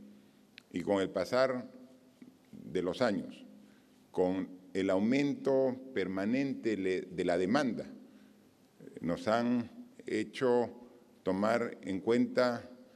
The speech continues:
de que si no actuamos responsablemente, la humanidad va a tener serios problemas cuando el déficit,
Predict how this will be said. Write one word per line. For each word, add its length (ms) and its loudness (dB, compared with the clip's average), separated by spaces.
de 280 -2
que 460 -2
si 300 -4
no 420 2
actuamos 500 0
responsablemente, 1000 0
la 160 4
humanidad 560 4
va 60 2
a 80 -4
tener 420 -2
serios 360 2
problemas 680 0
cuando 960 2
el 180 0
déficit, 500 0